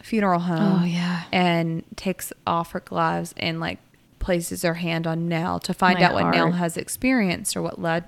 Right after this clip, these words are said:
Speaker 1: to this state, and then has a horrific experience and starts sobbing. And I thought that, I
Speaker 2: Oh,
Speaker 1: d-,
Speaker 2: my
Speaker 1: I think
Speaker 2: heart.
Speaker 1: it's my best moment because it makes total sense,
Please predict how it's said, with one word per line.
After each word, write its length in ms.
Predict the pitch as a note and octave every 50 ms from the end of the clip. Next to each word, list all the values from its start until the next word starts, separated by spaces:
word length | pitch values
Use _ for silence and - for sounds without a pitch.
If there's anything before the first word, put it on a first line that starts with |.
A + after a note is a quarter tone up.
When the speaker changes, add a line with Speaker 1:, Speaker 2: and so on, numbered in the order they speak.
| - - - _ -
Speaker 1:
to 100 | - F#3+
this 180 | F3 E3 D#3+
state, 420 | - - - E3+ - F2 F2+ - - - - - - - - - _ _
and 440 | - F3 E3+ D#3+ D#3+ D#3 - - E3+
then 340 | F3+ F3 E3+ E3 E3 E3+ - - - _ _ _ _ - - _ _ _ _ _ _ _
has 260 | - - G3 F#3+ F#3 F#3
a 60 | E3+
horrific 520 | E3+ F#3+ F3+ F3 F#3 G3+ G#3 - G3 -
experience 480 | - - - - - E3+ E3 E3 E3 -
and 100 | E3 -
starts 240 | - E3+ - - -
sobbing. 640 | - - E3+ D3 C#3+ - - - - - - G3 - - - - - - _ _
And 120 | - G3+ F#3+
I 100 | F#3+ F#3+
thought 240 | - - G#3 G#3 -
that, 160 | A#3 A3+ - -
I 80 | F#3 G3
Speaker 2:
Oh, 20 |
Speaker 1:
d-, 100 | F3 - D#3
Speaker 2:
my 80 | D#3+ -
Speaker 1:
I 80 | -
think 40 | D#3+ D3 C#3 C#3
Speaker 2:
heart. 140 | C#3+ C#3 -
Speaker 1:
it's 160 | A3 G#3 -
my 120 | - G#3 F#3+
best 280 | F3 F3 F3 F3+ - -
moment 340 | F3+ E3+ F3 F#3 F#3+ - -
because 240 | F#3+ - - -
it 140 | F#3 F3 -
makes 360 | - F#3 F#3 F#3 - - -
total 400 | - - - - F3 F3 F3+ F#3 F#3
sense, 600 | - - F3 D#3+ D#3+ F3 - - - - -